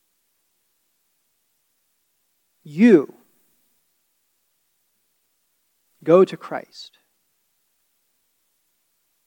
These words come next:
what has he said? He will not cast you away. That's it.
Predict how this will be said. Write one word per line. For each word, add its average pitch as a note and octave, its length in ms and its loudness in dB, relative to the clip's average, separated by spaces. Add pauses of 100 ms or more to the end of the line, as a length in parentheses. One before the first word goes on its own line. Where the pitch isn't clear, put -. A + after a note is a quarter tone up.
(300)
what A3 140 -16
has D3+ 160 -18
he E3+ 160 -18
said? - 260 -20 (1400)
He F3+ 260 -12
will E3+ 600 -8 (260)
not A#2+ 540 -12 (960)
cast - 440 -20
you A2+ 160 -20
away. - 360 -20 (4000)
That's - 180 -16
it. B3 140 -20